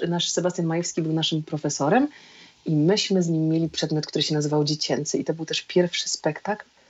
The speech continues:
który też miał tytuł Dziecięcy. Ale to był zespół. Tam był, e, Mikołaj Roznerski, e, Łukasz Rostkowski, czyli Luk dzisiejszy.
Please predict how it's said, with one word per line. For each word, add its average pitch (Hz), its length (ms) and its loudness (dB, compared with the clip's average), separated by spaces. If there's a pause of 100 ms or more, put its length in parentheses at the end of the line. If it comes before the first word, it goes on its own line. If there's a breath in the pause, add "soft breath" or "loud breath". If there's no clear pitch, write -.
(440 soft breath)
który 165 200 2
też - 180 -2
miał 160 140 4
tytuł 160 320 2
Dziecięcy. 160 560 -2 (340 loud breath)
Ale 202 160 4
to 202 120 0
był 175 300 0
zespół. 165 360 -4
Tam 165 240 -2
był, 151 240 2 (480 loud breath)
e, 156 260 0
Mikołaj 190 480 2
Roznerski, 170 1080 -2
e, 151 360 -2
Łukasz 175 340 0
Rostkowski, 170 480 -2
czyli 160 340 0
Luk 202 400 4
dzisiejszy. 151 680 0